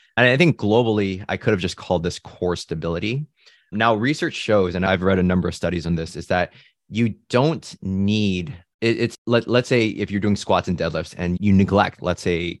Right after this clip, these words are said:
a-, abdominal work, squats and deadlifts itself do not strengthen your core that much. And research backs that, right? So if you look at a squat and deadlift, deadlift's going to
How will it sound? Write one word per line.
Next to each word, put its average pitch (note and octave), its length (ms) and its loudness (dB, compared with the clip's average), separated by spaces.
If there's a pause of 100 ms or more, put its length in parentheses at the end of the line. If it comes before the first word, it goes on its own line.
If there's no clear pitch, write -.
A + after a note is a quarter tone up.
a-, G2+ 280 0
abdominal F#2+ 500 2
work, D#2+ 320 -10 (480)
squats C3 440 0
and B2 120 0
deadlifts G2 540 -4
itself F#2 680 -6 (160)
do G#2 180 -4
not F#2 500 -2
strengthen E2 680 -10
your F2 140 -10
core E2 260 -8
that C2+ 140 -10
much. - 360 -18 (300)
And G#2+ 140 2
research C3 340 2
backs - 240 -2
that, A#1 180 -4
right? E2 220 -6
So F#2 140 -4
if F2+ 180 -6
you A2 140 0
look A#2+ 160 2
at A2 80 2
a - 20 -4
squat G2+ 280 0
and F#2 100 -4
deadlift, F2 320 -6
deadlift's G#2 380 0
going F#2 280 -2
to F2 320 -4